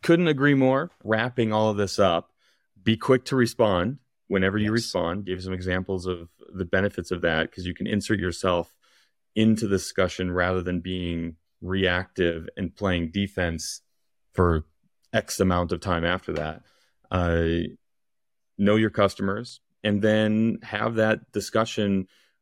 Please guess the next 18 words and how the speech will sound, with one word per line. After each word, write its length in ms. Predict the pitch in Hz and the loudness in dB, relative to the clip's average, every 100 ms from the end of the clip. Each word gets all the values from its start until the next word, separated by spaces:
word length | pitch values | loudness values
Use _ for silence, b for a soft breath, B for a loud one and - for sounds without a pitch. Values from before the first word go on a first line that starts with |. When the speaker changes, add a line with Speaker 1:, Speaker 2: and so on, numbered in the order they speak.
| - | -2
Speaker 1:
with 240 | 92 113 | 0 2
leadership, 680 | 107 107 101 - 101 98 - | 4 2 2 2 4 2 0
with 160 | 101 | 0
H 260 | 101 95 - | 2 0 0
R, 400 | 98 92 92 90 | 0 0 0 0
with 260 | 90 98 98 _ _ _ | 0 0 0 _ _ _
your 360 | - 98 95 92 | -6 -2 0 0
marketing 440 | 92 95 98 95 | 0 -2 -2 -4
team, 720 | 85 95 92 90 90 90 90 - | -4 -4 -2 -2 -2 -4 -6 -10
and 320 | 95 87 82 _ _ - | -8 -8 -12 _ _ -12
just 180 | 92 | -4
identify 840 | 92 87 87 92 - 87 85 82 80 80 _ _ _ | -2 0 0 -2 -6 -4 -4 -6 -10 -12 _ _ _
what 220 | - 101 | 2 2
it 100 | 104 | 4
is 340 | 95 92 87 - | 6 4 2 -4
you 160 | 92 | -6
want 360 | 90 90 90 - | -4 -4 -4 -6
to 640 | - 95 90 87 85 82 | -12 -12 -14 -12 -10 -10